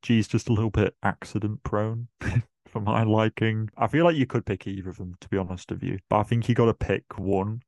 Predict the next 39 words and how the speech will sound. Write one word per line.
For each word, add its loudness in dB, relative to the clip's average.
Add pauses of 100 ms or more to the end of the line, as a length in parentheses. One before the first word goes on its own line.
(100)
because 0
I 4
think 0
if -2
you 0
start 2
trying 0
to 2
throw 2 (160)
Pidcock -2 (100)
and 2
G 0
and 0
Carlos 2
Rodriguez 0
in 0
there, -4 (560)
I -2
think 0
it -6
gets 0
a -18
bit -2
too 0
messy. 0 (100)
We 6
saw 4
it 0
with 0
Jumbo 2
this -2
year. 2
They 2 (220)
barely 2
kept -8
a 2
lid 2
on 0
it -2